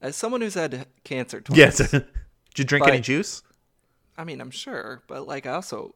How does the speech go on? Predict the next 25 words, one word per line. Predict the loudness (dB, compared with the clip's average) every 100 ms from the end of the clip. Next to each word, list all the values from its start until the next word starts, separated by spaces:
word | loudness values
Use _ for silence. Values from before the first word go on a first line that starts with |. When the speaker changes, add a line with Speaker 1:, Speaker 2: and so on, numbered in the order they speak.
| _
Speaker 1:
got | -12 -12 -14
chemo. | -12 -12 -12 -18 -20 _ _ _ _ _ _
Speaker 2:
Yeah. | -4 -4 -8
Speaker 1:
So | -8 -6 -6
point | -6 -4 -4 -4 _
for | -12 -6
Blake, | -4 -4 -6 -16 _ _ _ _ _ _ _
zero | -16 -12 -12 -12
for | -14 -18
Steve | -10
Speaker 2:
Still | -6 6 8
Speaker 1:
Jobs. | 8
Speaker 2:
here, | 6 6
yeah. | 4 2 0
Speaker 1:
Yeah. | -12 -20 _ -20 -20 -20 _
Speaker 2:
Inventor | 4 4 6 2
Speaker 1:
Um, |
Speaker 2:
of |
the | 4
iPhone, | 6 6 4 0 -2
zero. | -4 0 0 0 -6 -8 -12 -16 -20 -8
Speaker 1:
Okay, | -6 -6 -8 _
uh, | -6 -2 -2 -6 -10
Long | -10 -6 -6 -8
Weekend. | -10 -12 -8 -8 -8 -12